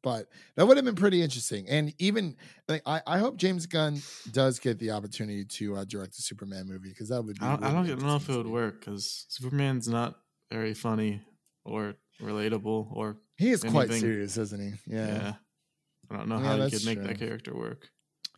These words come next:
Speaker 1: Um, I mean, would you mind Zack Snyder, uh, making another one? You like Man of Steel, right?
Speaker 2: Yeah, it was, it was good.
Speaker 1: Yeah. It's probably one of my favorite D C movies, and I'm not even that big of a Superman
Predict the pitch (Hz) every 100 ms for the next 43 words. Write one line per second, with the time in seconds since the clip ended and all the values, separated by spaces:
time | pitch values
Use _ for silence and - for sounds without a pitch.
0 | _ _ _ _ _ - 117 127 127 127
1 | 123 _ 127 139 135 131 120 117 117 127
2 | 131 135 135 - 123 127 151 147 147 143
3 | 147 139 143 139 143 151 165 180 190 175
4 | 339 143 123 120 107 101 - 98 98 127
5 | 170 _ _ _ _ 170 185 196 208 190
6 | 202 - 117 156 147 - _ _ _ _
7 | 151 147 147 147 - _ _ _ _ _
8 | _ _ _ 226 - 311 180 143 123 117
9 | - - 104 104 104 101 - 101 98 98
10 | 101 107 175 214 240 190 190 180 170 165
11 | 156 - 190 135 107 107 107